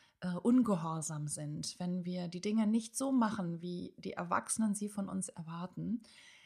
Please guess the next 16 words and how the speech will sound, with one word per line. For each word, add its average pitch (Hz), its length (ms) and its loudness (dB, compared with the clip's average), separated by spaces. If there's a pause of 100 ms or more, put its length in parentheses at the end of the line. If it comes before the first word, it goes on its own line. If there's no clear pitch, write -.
(140)
da 202 240 4
fangen 185 400 -2
wir 165 160 -4
an, 214 340 2 (360)
uns 196 200 4
selbst 190 380 0
zu 202 100 -4
hinterfragen. 175 880 -6 (920)
Denn 175 400 0
du 190 100 0
musst 220 240 2
dir 214 100 0
vorstellen, 190 640 -2
dass 170 140 -4
deine 175 340 -4
Eltern 180 600 -2